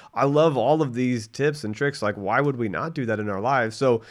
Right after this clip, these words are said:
you've written all these great books. Uh, I, I love what you're doing. What would you, what's one kind of parting takeaway that you would give for our audience?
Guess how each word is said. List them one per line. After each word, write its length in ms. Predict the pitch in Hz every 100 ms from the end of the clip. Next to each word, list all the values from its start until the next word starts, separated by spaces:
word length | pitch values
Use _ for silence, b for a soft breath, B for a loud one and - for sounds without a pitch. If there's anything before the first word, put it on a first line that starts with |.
| b b b b
you've 200 | 147 147
written 200 | 151 131
all 120 | 127
these 200 | 151 135
great 280 | 135 131 110
books. 540 | 117 117 110 - - -
Uh, 580 | 110 104 98 98 - - -
I, 80 |
I 40 | 113
love 380 | 117 123 123 113
what 160 | 113
you're 120 | 107
doing. 680 | 98 123 127 113 104 104 87
What 160 | 123 175
would 180 | 151
you, 600 | 127 135 139 135 131 107 92
what's 340 | 127 135 139
one 320 | 117 117 135
kind 200 | 135 127
of 100 | 101
parting 600 | - 107 113 117 113 110
takeaway 580 | - 110 110 107 101 95
that 100 | 101
you 140 | 117
would 140 | 110 101
give 220 | 107 104
for 120 | 104
our 120 | 98
audience? 460 | 95 98 95 -